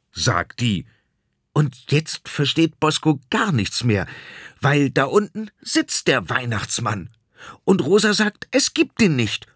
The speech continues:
Und wie soll das zusammenpassen? Und das zieht Bosko den Stecker. Attacke! Er schreit und stampft und haut. Und weil er nicht trifft und seine Schwester so groß und so stark ist, wird er noch wütender. Und weil sie, "Stopp, Bosko", schreit, noch mehr.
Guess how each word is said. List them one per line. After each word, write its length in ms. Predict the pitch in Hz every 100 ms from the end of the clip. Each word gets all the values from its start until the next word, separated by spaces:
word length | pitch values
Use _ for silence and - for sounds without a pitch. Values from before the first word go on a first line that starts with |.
| _
Und 300 | - 240 147
wie 160 | 262 262
soll 220 | 269 294
das 260 | 269 262 -
zusammenpassen? 880 | - 262 285 285 214 160 165 156 -
Und 200 | - 123 -
das 320 | - 160 -
zieht 300 | - 135 -
Bosko 460 | 202 151 - 160 147
den 260 | 123 117 110
Stecker. 680 | - - - 123 - - - _ _ _ _ _
Attacke! 760 | - 214 233 220 - 180 135 - _ _ _ _ _
Er 200 | - 120
schreit 480 | 113 - - 165 147
und 160 | 113 107
stampft 440 | - 175 151 -
und 220 | 107 -
haut. 320 | - 160 156 - - - - -
Und 300 | 160 151 -
weil 140 | 156
er 80 | 160
nicht 260 | 160 147 -
trifft 360 | - 233 -
und 100 | 139
seine 220 | 135 147 127
Schwester 340 | 156 165 147
so 140 | 131
groß 400 | 113 127 180 165
und 120 | 120 107
so 120 | 123
stark 400 | - 175 180 143
ist, 180 | 131 160
wird 140 | 165
er 80 | 170
noch 360 | 208 226 160
wütender. 540 | 160 175 151 156 139 123
Und 180 | 151 151
weil 200 | 160 175
sie, 240 | 147 110
"Stopp, 500 | - - - 240 -
Bosko", 520 | - 190 - - 175
schreit, 420 | 135 - 160 170 160
noch 300 | 208 202 -
mehr. 360 | 165 120 65